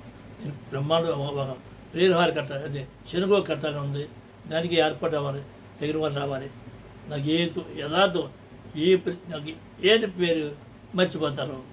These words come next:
దేని పేరు, ఏరి ఇదంతా. నేను, నేను నన్ను తీసుకెళ్ళి పాతిస్తారు. నాది ఎవరికో, నేను ఎ-, ఎవరో, నేను పడుకునే మంచం నాది కాదు, నేను పడుకు-, కట్టుకునే బట్టలు నాది కావు, నేను ఈ శరీరం నాది కాదు.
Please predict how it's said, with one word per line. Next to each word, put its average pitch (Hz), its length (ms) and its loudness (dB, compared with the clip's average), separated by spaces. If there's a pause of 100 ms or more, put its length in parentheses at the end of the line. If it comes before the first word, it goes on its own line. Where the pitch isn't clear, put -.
(600)
దేని 208 280 8
పేరు, 147 160 -4 (460)
ఏరి 185 220 6
ఇదంతా. 139 360 -2 (520)
నేను, 156 220 0 (460)
నేను 160 200 0 (340)
నన్ను 156 240 -4
తీసుకెళ్ళి 175 380 2
పాతిస్తారు. 139 520 -2 (720)
నాది 160 240 4
ఎవరికో, 160 240 2 (280)
నేను 160 160 -4 (640)
ఎ-, 165 200 4
ఎవరో, 170 220 6 (600)
నేను 160 200 -4
పడుకునే 165 340 2
మంచం 156 260 0
నాది 165 220 4
కాదు, 170 140 4 (340)
నేను 160 220 -2
పడుకు-, 165 300 0
కట్టుకునే 165 360 -2
బట్టలు 147 200 -2
నాది 165 180 4
కావు, 170 120 4 (380)
నేను 165 220 0
ఈ 160 100 -2 (160)
శరీరం 180 400 6
నాది 165 220 4
కాదు. 143 180 -4